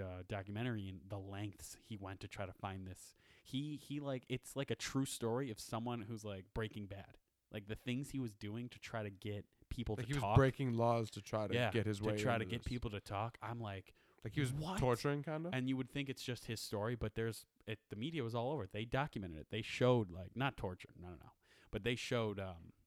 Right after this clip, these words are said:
Speaker 1: they showed, you know, certain things and mysteries that, like, he <laughs> really, they, like, he just busted up this dude's car this one time. Um, and it was, like, the only thing this guy had was his car to get to work. The only, his, his livelihood. And he knew that. And he wasn't talking.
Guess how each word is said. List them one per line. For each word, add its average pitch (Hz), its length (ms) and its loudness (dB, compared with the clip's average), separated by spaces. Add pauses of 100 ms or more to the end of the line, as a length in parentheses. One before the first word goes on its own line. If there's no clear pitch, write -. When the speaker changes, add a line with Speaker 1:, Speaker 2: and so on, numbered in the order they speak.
Speaker 1:
they - 80 -4
showed, 117 480 -2
you 104 100 -4
know, 92 280 -8
certain 107 280 -4
things 107 380 -2
and 98 340 -6
mysteries 101 520 -6
that, 101 180 -4
like, 98 260 -8
he 104 460 -10 (140)
<laughs> - 220 -20
really, 104 340 0
they, 101 260 -4
like, 104 140 -6
he 127 100 -6
just 127 160 -2 (180)
busted 117 280 -4
up 117 100 -6
this 113 120 -6
dude's 117 280 -4
car 104 200 -4
this 113 160 -6
one 123 120 -4
time. 131 320 -8 (600)
Um, 95 420 -2 (300)
and 113 120 -2
it - 20 0
was, 107 120 -4
like, 101 120 -8
the - 180 -16
only 123 220 0
thing 113 160 -6
this 107 140 -8
guy 104 160 -2
had 113 200 -2
was 110 120 -10
his 101 120 -8
car 104 240 -2
to 104 100 -4
get 101 120 -6
to 107 60 -2
work. 101 260 0
The 98 140 0
only, 113 280 2
his, 107 240 -2
his 98 200 -6
livelihood. 95 480 -6 (420)
And 98 80 -8
he 107 120 -2
knew 101 180 0
that. 90 240 -10 (400)
And 107 100 -16
he 107 320 -6 (140)
wasn't 104 240 -4
talking. 95 400 -4